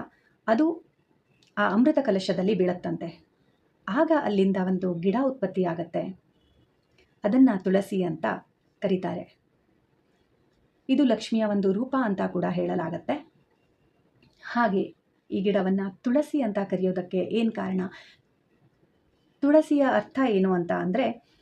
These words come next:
ತುಲನೆಯನ್ನೇ ಮಾಡಲಿಕ್ಕೆ ಸಾಧ್ಯವಿಲ್ಲದ್ದು ಅಂತ. ಹಾಗೆ ನಿಮ್ಗೆಲ್ಲ ಗೊತ್ತಿರತ್ತೆ, ಶ್ರೀಕೃಷ್ಣನ ತುಲಾಭಾರ ಮಾಡುವಾಗ ಎಷ್ಟೇ ಹಣ ಒಡವೆಗಳನ್ನ ಇಟ್ಟರೂ ಕೂಡ ತುಲಾಭಾರ ಕಂಪ್ಲೀಟ್ ಆಗೋದಿಲ್ಲ. ಬರೀ ಒಂದೇ ಒಂದು ತುಳಸಿಯ ದಳವನ್ನ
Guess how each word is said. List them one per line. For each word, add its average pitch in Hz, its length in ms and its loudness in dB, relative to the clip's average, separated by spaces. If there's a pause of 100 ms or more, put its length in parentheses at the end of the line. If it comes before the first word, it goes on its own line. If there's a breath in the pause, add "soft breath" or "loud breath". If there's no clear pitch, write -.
(380 soft breath)
ತುಲನೆಯನ್ನೇ 285 640 6
ಮಾಡಲಿಕ್ಕೆ 185 580 2
ಸಾಧ್ಯವಿಲ್ಲದ್ದು 185 880 -2
ಅಂತ. 170 200 -4 (1400)
ಹಾಗೆ 240 180 2
ನಿಮ್ಗೆಲ್ಲ 214 360 2
ಗೊತ್ತಿರತ್ತೆ, 202 720 -4 (120)
ಶ್ರೀಕೃಷ್ಣನ 269 680 0
ತುಲಾಭಾರ 220 580 2
ಮಾಡುವಾಗ 185 480 0 (520 loud breath)
ಎಷ್ಟೇ 226 380 0
ಹಣ 214 180 0 (100)
ಒಡವೆಗಳನ್ನ 202 580 2 (180)
ಇಟ್ಟರೂ 185 340 0
ಕೂಡ 233 240 -2 (480 soft breath)
ತುಲಾಭಾರ 208 520 0
ಕಂಪ್ಲೀಟ್ 190 340 0
ಆಗೋದಿಲ್ಲ. 180 380 -4 (600 soft breath)
ಬರೀ 185 340 0
ಒಂದೇ 185 380 0
ಒಂದು 208 300 0
ತುಳಸಿಯ 226 540 0
ದಳವನ್ನ 254 460 0